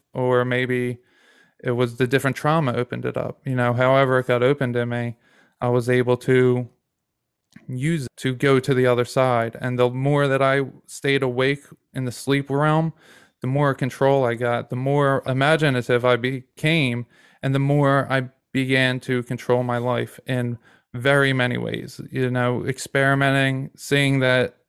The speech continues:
if I react to this way when this car is parked in my designated parking spot, if I react like this, then I'm gonna have it keep happening. But I change it, and it changes, and, uh, it's like magic in front of my face. And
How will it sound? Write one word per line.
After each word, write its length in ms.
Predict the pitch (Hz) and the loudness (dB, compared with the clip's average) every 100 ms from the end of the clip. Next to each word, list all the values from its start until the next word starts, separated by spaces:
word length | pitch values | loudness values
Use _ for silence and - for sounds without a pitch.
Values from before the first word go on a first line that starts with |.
| _ _ | _ _
if 160 | 139 135 | -4 0
I 80 | 139 | 2
react 460 | 135 135 135 135 | 4 2 2 0
to 100 | 147 | -2
this 220 | 135 139 | -2 -2
way 180 | 139 139 | 0 0
when 160 | 135 135 | 0 -4
this 140 | 131 | -8
car 280 | - 139 135 | -2 0 2
is 100 | 123 | 0
parked 400 | - 135 135 135 | -4 -4 -4 -4
in 360 | 131 127 127 - - | -4 -4 -6 -12 -6
my 540 | 127 131 131 131 127 117 _ _ _ - | -2 0 2 0 -2 -8 _ _ _ 0
designated 480 | 131 131 131 127 | 0 2 0 0
parking 300 | 139 135 135 | 2 2 0
spot, 440 | 127 131 131 135 - - - _ - | -2 2 2 2 -4 -20 -20 _ -2
if 100 | 139 | 2
I 60 | |
react 360 | 143 143 147 147 | 4 4 2 0
like 160 | 151 | -2
this, 260 | 156 151 - | -2 -4 -6
then 480 | 135 143 143 139 135 - | -6 -2 -2 -2 -6 -6
I'm 160 | 139 | -4
gonna 300 | 131 143 135 131 | 0 0 2 2
have 220 | 139 131 | 2 0
it 120 | 127 | -2
keep 280 | - 139 - | -4 -8 -2
happening. 520 | 160 160 120 127 127 | 0 0 -6 -10 -4
But 120 | 135 127 | 0 2
I 260 | 131 131 123 | 2 0 -6
change 380 | - 160 165 127 | -2 0 2 2
it, 200 | 131 - _ _ _ - | -2 -2 _ _ _ -4
and 80 | 131 | -2
it 100 | 131 | 0
changes, 500 | 175 175 131 131 - | 2 2 0 -6 -6
and, 180 | 131 135 | -4 -2
uh, 120 | 131 | -2
it's 140 | 131 139 | -2 -2
like 160 | 131 | -2
magic 420 | 135 143 139 127 131 | 0 2 2 -2 -6
in 60 | |
front 200 | - 135 | -2 -2
of 60 | 131 | 0
my 140 | 123 | -2
face. 360 | - 147 135 131 | 0 0 0 -2
And 380 | 127 127 123 | -4 -4 -4